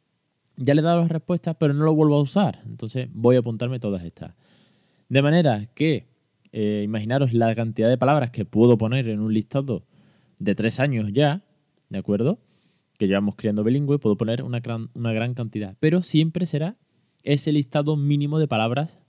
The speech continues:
que necesitas saberte. ¿Por qué? Porque son las palabras del día a día, que irán aumentando, pero siempre será el mínimo. Son las palabras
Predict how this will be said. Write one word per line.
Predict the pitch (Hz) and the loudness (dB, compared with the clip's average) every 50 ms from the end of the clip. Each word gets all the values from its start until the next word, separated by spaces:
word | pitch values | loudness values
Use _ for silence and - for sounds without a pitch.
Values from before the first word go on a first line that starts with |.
| _ _ _ _ _ _ _ _ _ | _ _ _ _ _ _ _ _ _
que | - 113 | -4 -4
necesitas | 107 104 98 101 104 107 117 113 | -4 -4 -4 -6 -6 -6 -6 -6
saberte. | - - 107 131 135 117 - - 85 78 - _ _ _ _ _ _ _ _ _ _ _ _ _ _ _ _ | 0 4 6 6 6 6 2 -2 -6 -10 -10 _ _ _ _ _ _ _ _ _ _ _ _ _ _ _ _
¿Por | - 101 | -8 -6
qué? | 104 127 127 | -4 -2 -2
Porque | 117 110 104 | -2 -4 -6
son | - - 120 | -4 -4 -4
las | 120 120 | -4 -4
palabras | - 123 120 139 139 135 120 | -2 -2 -2 -2 -4 -2 -2
del | 123 110 101 | -2 -2 0
día | 90 104 98 95 90 | 0 0 0 0 -2
a | |
día, | 87 87 82 87 85 - _ - - _ _ _ _ _ _ _ _ _ _ | -4 -8 -10 -12 -16 -18 _ -20 -20 _ _ _ _ _ _ _ _ _ _
que | - 131 127 147 185 - _ _ _ - | 0 2 2 2 0 -4 _ _ _ -4
irán | 131 120 113 123 127 131 135 | -2 0 0 0 -2 -2 -2
aumentando, | 135 135 127 127 123 123 120 165 160 156 135 117 | -4 -2 -2 -2 -4 -2 -2 -2 -2 -2 0 2
pero | 110 127 120 | 4 4 4
siempre | - - 147 147 170 165 | 4 2 2 2 2 2
será | 156 - 160 160 | 4 4 4 6
el | 160 160 | 6 6
mínimo. | 165 196 214 185 147 120 104 98 92 95 - | 6 6 8 8 6 6 4 2 -2 -4 -4
Son | - 127 123 | -2 2 2
las | 127 131 - | 2 2 2
palabras | 131 135 139 151 170 185 190 | 2 2 2 2 0 -2 -4